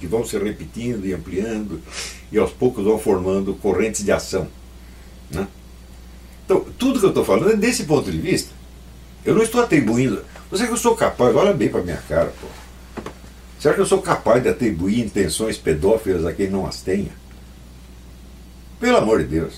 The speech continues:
Né? Agora,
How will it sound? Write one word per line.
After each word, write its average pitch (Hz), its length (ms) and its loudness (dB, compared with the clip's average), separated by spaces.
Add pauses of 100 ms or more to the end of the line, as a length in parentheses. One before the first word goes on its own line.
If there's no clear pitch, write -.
(960)
Né? - 160 -6 (1600)
Agora, 135 420 4